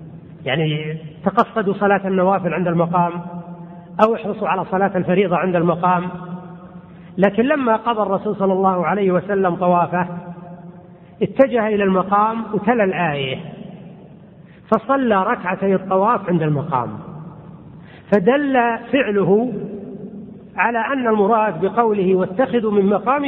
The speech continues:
إبراهيم مصلى"، أن المراد بهذا ركعتا الطواف، وأن السنة أنهما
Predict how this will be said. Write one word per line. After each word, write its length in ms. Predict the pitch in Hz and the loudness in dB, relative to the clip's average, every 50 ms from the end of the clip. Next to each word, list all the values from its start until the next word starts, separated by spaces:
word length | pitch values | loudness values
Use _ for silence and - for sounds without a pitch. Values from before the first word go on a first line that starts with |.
| 254 | -2
إبراهيم 400 | 214 214 208 208 - 240 214 190 | 0 2 2 2 2 2 2 2
مصلى"، 560 | 190 160 - 190 180 170 165 170 180 208 247 - - - - - - - - - - - - - - - - - - | 0 0 0 0 -2 0 0 0 0 0 0 -4 -8 -10 -12 -12 -14 -14 -16 -16 -16 -16 -18 -18 -20 -18 0 2 2
أن 100 | 262 240 | 4 4
المراد 400 | 226 220 214 214 226 240 220 175 | 2 2 2 4 4 2 2 0
بهذا 520 | 175 190 170 196 190 180 175 185 202 226 262 - - - - - - - - - - - - - - - | 0 0 2 2 2 2 2 2 2 0 0 -4 -12 -14 -16 -16 -18 -18 -18 -18 -18 -20 -20 -18 -4 0
ركعتا 600 | 190 214 - - 175 185 185 180 190 214 233 262 - - - - - - - - - - - - - - - 208 | 0 0 0 -2 -4 -4 -2 0 0 0 0 -2 -6 -12 -16 -16 -18 -18 -18 -18 -18 -20 -20 -20 -20 -4 -2 -2
الطواف، 440 | 196 - - 175 165 147 123 120 - - - - - - - - - - - | -2 0 0 0 0 0 -2 -4 -6 -10 -12 -14 -14 -16 -18 -18 -20 -12 -4
وأن 260 | - 180 190 190 196 | -2 0 0 0 0
السنة 540 | 190 - - 190 220 233 247 247 262 285 285 - - - - - - - - - - - - - 208 | -2 -4 -2 0 2 2 4 4 2 2 0 -4 -8 -12 -12 -12 -12 -12 -14 -14 -16 -12 -2 2 2
أنهما 600 | 202 196 196 214 170 190 190 202 196 202 214 254 | 4 4 4 4 4 4 4 2 2 2 0 -2